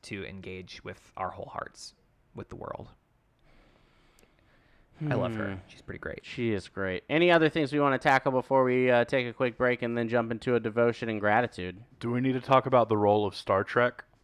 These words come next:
Speaker 2: Let's
Speaker 3: in
Speaker 2: talk
Speaker 3: this
Speaker 2: about
Speaker 3: film?
Speaker 2: the role of Star Trek. Yeah, go ahead.
Speaker 3: I don't, I, I don't, I've never watched Star Trek, but what I gather is that it's maybe there's a sense of, like, people trying to make their way back home.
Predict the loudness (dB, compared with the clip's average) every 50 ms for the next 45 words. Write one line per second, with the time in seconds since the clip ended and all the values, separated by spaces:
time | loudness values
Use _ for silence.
0 | _ _ _ _ _ _ _ _ -2 0 0 4 6 6 6 6 6 6 4 6
1 | 8 8 8 8 8 8 6 4 4 4 4 4 4 2 2 4 2 2 0 4
2 | 6 6 6 6 4 0 -6 _ -4 -2 0 2 2 2 2 2 0 -2 -4 0
3 | 2 4 4 4 2 -2 -6 -8 -4 -4 -2 0 0 0 0 0 -2 -2 0 -2
4 | 0 0 0 0 0 0 2 2 0 0 -2 -8 -18 -6 -2 0 0 0 0 0
5 | 0 0 0 -2 -6 -2 0 2 2 2 0 -4 -10 -20 -20 -20 -18 -10 -4 -2
6 | 0 2 2 2 0 0 -2 0 0 2 2 4 4 4 6 6 4 2 2 2
7 | 2 2 2 0 -4 -8 -18 -18 -18 _ _ _ _ _ _ _ _ -6 -4 -4
8 | -2 -4 -4 -2 -2 -2 -2 -2 -4 -4 -4 -4 -4 -4 -4 -6 -6 -8 -8 -10
9 | -16 _ _ _ _ -6 -6 -6 -6 -6 -8 -8 -8 -6 -4 -4 -4 -4 -4 -4
10 | -4 -2 -2 -2 -4 -6 -6 -6 -6 -4 -2 -2 0 0 -2 -2 -2 -4 -4 -2
11 | -2 -2 -2 -4 -6 -8 -12